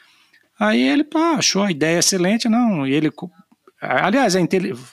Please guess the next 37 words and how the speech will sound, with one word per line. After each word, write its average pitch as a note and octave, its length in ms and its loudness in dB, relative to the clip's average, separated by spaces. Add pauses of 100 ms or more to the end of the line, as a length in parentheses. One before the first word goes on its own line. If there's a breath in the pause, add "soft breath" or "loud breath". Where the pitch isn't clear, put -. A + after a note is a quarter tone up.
fazendo D#3+ 460 0
um F3 60 0
parênteses, C3+ 680 0
a, C3 360 0
a C#3+ 80 0
Embraer D#3 440 0
perdeu E3+ 520 0
inteligência C#3+ 560 -4
de C3 100 -10
mercado, D3 600 -4
principalmente D#3+ 420 -4
na D3+ 80 0
área C#3+ 140 0
de C3+ 100 -6
defesa, D3+ 480 -2
quando E3 320 -2
o C3+ 260 -4
Cate C#3+ 260 -6
Santos C#3+ 280 -4
saiu C3+ 340 0
da B2 80 -2
Embraer, A2 380 -4
né? B2 80 -10
Até E3 240 -6
hoje D3 300 -4
a B2+ 160 -6
Embraer A#2+ 280 -6
não B2 80 -8
consegue A#2+ 440 -10
mais A2 160 -10
ter A#2 200 -10
inteligência A2 480 -10
de A2 80 -14
mercado A2+ 360 -10
na A#2 80 -6
área A2+ 100 -6
militar. A2+ 400 -10